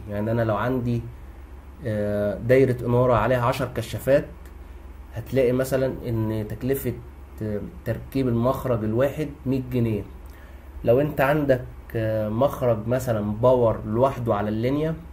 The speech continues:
هتلاقي إن تكلفة، آه،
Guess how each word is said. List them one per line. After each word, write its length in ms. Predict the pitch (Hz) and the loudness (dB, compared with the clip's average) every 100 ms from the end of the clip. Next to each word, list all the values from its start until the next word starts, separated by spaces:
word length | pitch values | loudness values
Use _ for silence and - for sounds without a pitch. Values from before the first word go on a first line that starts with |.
| - - - - - | -16 -16 -16 -16 -12
هتلاقي 460 | - 120 127 135 127 | -8 -2 0 2 2
إن 320 | 123 117 113 | 2 2 0
تكلفة، 520 | 113 - 131 143 127 117 - - - - - | -4 -4 -2 0 -2 -6 -8 -16 -12 -10 -6
آه، 340 | 110 104 104 | -2 0 0